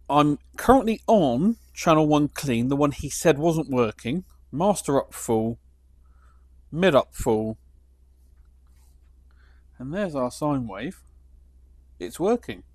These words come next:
Switch to the s-, channel two, working. Channel two with contour, working.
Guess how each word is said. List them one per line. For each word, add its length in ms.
Switch 360
to 300
the 140
s-, 180
channel 260
two, 380
working. 640
Channel 260
two 160
with 140
contour, 520
working. 500